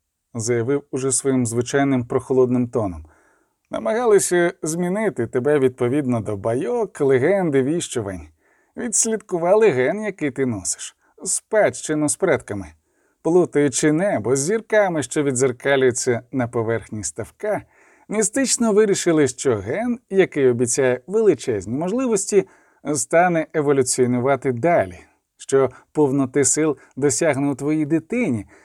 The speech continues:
або в дитини твоєї дитини. І росла навколо тебе чарівна аура, повз дим від кадила.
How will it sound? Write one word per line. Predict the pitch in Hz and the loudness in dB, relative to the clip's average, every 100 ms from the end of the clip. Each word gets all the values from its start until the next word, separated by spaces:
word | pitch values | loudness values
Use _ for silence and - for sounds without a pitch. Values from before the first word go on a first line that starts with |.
| _ - | _ -8
або | 233 269 | -4 -2
в | 269 | -2
дитини | 233 269 - 156 185 208 214 | -2 -2 2 2 2 0 -6
твоєї | 214 202 135 127 147 | 0 2 4 2 0
дитини. | 202 131 110 110 110 _ _ _ _ _ - | -2 -2 -4 -6 -12 _ _ _ _ _ -4
І | 120 | -2
росла | 117 117 135 139 | 0 0 2 2
навколо | 139 120 - 143 131 | 2 -2 -2 0 2
тебе | 120 143 131 | 2 2 2
чарівна | - 139 131 117 127 123 - | 2 2 4 4 0 -2 -2
аура, | 135 101 95 80 _ _ _ _ - | -2 -2 -6 -14 _ _ _ _ -16
повз | - - 170 131 | -8 -6 -4 -4
дим | 127 170 214 127 | 2 2 2 -2
від | 117 - | -6 -4
кадила. | 147 139 196 214 110 | -2 0 2 2 0